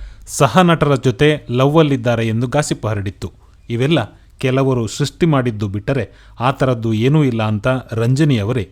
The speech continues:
ಸ್ಪಷ್ಟನೆ ಕೊಟ್ಟಿದ್ದರು. ಈಗ ರಂಜನಿ ರಾಘವನ್ ಅವರೇ ಸ್ವತಃ ತಮ್ಮ ಲವ್ ಬಗ್ಗೆ ಹೇಳಿಕೊಂಡಿದ್ದಾರೆ. ರಂಜನಿ ರಾಘವನ್ ಅವರ ನಿಶ್ಚಿತಾರ್ಥ, ಮದುವೆಯ ಬಗ್ಗೆ ಇನ್ನೂ ಮಾಹಿತಿಗಳು ಸಿಕ್ಕಿಲ್ಲ. ಅಂದ ಹಾಗೆ, ಈ ಜೋಡಿ ಲವ್ ಮಾಡುತ್ತಿತ್ತೆ,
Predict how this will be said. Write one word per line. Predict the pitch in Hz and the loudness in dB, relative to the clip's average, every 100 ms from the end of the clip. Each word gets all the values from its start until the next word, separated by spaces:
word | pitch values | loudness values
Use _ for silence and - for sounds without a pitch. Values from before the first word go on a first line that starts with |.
| - | -12
ಸ್ಪಷ್ಟನೆ | - 147 - 151 | -8 -8 -4 -4
ಕೊಟ್ಟಿದ್ದರು. | 123 104 101 90 92 - - | -4 -6 -8 -10 -12 -8 2
ಈಗ | 160 185 202 - | 6 6 6 2
ರಂಜನಿ | 143 151 170 170 | 2 4 6 6
ರಾಘವನ್ | 151 143 143 139 | 6 4 4 2
ಅವರೇ | 123 165 131 - - - | 2 2 0 -4 -8 0
ಸ್ವತಃ | 143 160 143 220 - - | 2 2 2 -2 -4 -2
ತಮ್ಮ | 131 123 | 0 2
ಲವ್ | 123 123 | 2 0
ಬಗ್ಗೆ | 110 127 104 - - | -2 -2 -4 -6 -10
ಹೇಳಿಕೊಂಡಿದ್ದಾರೆ. | - 156 - 104 98 95 107 110 - - - - - - - - - - | -4 -4 -2 -4 -4 -4 -4 -6 -10 -20 -20 -20 -18 -18 -18 -20 -20 -4
ರಂಜನಿ | 131 156 185 202 | 2 4 6 6
ರಾಘವನ್ | 185 165 165 160 | 6 6 6 6
ಅವರ | 151 143 | 6 4
ನಿಶ್ಚಿತಾರ್ಥ, | 131 131 151 151 139 131 | 4 0 0 2 2 2
ಮದುವೆಯ | 151 131 120 147 143 | 2 2 2 2 2
ಬಗ್ಗೆ | 113 113 131 139 | 0 -2 -2 -2
ಇನ್ನೂ | - 127 131 151 | -4 -2 0 2
ಮಾಹಿತಿಗಳು | 131 117 113 123 104 101 | 2 0 -2 -6 -6 -6
ಸಿಕ್ಕಿಲ್ಲ. | 113 143 - 104 90 - - | -6 -6 -6 -6 -6 -12 -6
ಅಂದ | 117 | -2
ಹಾಗೆ, | 101 135 156 - - - - | 0 0 0 -2 -12 -18 -4
ಈ | 127 | -2
ಜೋಡಿ | 117 135 139 | 4 4 4
ಲವ್ | 123 104 131 | 2 0 0
ಮಾಡುತ್ತಿತ್ತೆ, | 151 127 101 - - 127 127 127 | 2 2 -2 -8 -6 -4 -4 -6